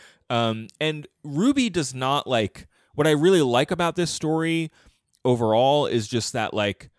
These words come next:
Ruby doesn't meet a very, like, neat end. Like, Ruby,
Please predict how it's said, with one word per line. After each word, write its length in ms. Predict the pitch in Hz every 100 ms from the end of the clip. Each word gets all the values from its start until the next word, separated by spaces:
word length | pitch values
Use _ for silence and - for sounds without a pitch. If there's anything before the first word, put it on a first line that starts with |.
| _ _ _ -
Ruby 1040 | 117 117 131 139 143 139 131 131 123 120 _ _ _ _ _ _ _ _ _ _
doesn't 600 | 127 135 143 143 78 127 _ _
meet 640 | 123 117 117 127 131 - -
a 140 | 113 107
very, 400 | 101 113 117 113
like, 220 | 104 92
neat 460 | 95 104 107 107 - -
end. 380 | 92 87 78
Like, 180 | 85 92
Ruby, 600 | 110 117 127 127 120 117